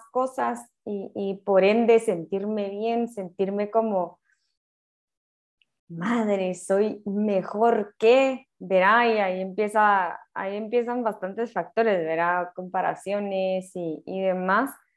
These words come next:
Pero yo te diría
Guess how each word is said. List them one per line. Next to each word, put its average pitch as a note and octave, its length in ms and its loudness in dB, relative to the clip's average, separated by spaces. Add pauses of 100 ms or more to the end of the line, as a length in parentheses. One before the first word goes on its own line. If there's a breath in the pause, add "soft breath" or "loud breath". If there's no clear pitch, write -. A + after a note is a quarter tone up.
(800)
Pero G#3 1080 2 (880)
yo G#3+ 220 -4
te B3+ 140 2
diría F#3+ 600 -2